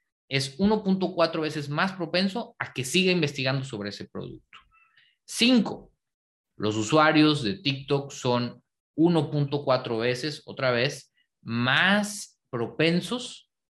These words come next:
a comprar un producto que esté en esta aplicación. Así es. Uno punto cuatro a buscarlo más y uno punto cuatro a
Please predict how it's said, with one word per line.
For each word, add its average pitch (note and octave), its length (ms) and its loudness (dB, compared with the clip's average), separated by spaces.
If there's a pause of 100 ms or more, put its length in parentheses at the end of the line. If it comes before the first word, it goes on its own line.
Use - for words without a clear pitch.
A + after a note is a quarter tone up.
(800)
a A2+ 640 0
comprar D3+ 800 2 (380)
un D3 180 0
producto D#3 720 -4 (260)
que A#2 120 -2
esté C3+ 300 0
en C3 100 2
esta B2 260 -2
aplicación. G#2 640 -6 (360)
Así G#2 220 -4
es. - 240 -12 (240)
Uno G#3 300 6
punto G#3 260 4
cuatro G#3+ 500 2 (300)
a A2+ 100 2
buscarlo G3+ 540 2
más C4 480 0
y C#3 120 0
uno D3 180 0
punto C3+ 280 -2
cuatro D3 440 -2
a - 120 -10